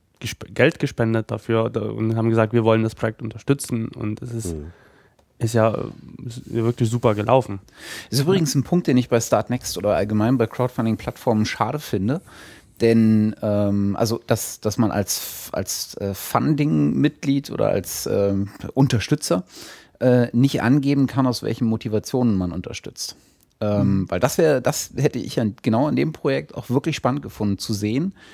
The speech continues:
Speaker 3: Sind das bei Startnext wirklich großteils Musiker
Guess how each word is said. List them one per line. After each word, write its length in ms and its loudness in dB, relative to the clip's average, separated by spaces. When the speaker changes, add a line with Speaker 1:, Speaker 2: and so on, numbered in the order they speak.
Speaker 3:
Sind 300 4
das 160 2
bei 140 2
Startnext 800 0
wirklich 540 0
großteils 760 -4
Musiker 640 -2